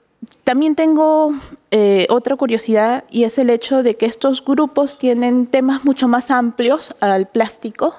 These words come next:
Entonces, la problemática del plástico terminaría siendo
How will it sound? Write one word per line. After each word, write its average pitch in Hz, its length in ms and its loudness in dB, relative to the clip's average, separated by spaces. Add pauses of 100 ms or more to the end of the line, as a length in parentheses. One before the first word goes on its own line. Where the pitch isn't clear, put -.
(240)
Entonces, 226 800 -2 (340)
la 226 120 2
problemática 233 680 -2
del 254 120 0
plástico 254 680 -2
terminaría 220 600 0
siendo 233 580 0